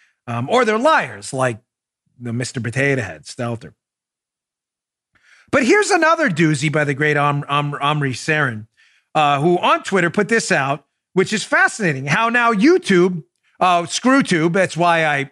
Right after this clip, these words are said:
I can't stand ScrewTube. "Demonetize me, ScrewTube. I don't care. I'm on Rumble now. I don't care. I'm on your platform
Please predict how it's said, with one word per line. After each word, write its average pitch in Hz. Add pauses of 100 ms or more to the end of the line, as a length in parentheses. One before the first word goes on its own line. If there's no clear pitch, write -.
I 151
can't 147
stand 151
ScrewTube. 113 (260)
"Demonetize 302
me, 285
ScrewTube. 294
I 269
don't 285
care. 302
I'm 285
on 277
Rumble 277
now. 226 (140)
I 262
don't 302
care. 311
I'm 320
on 311
your 320
platform 311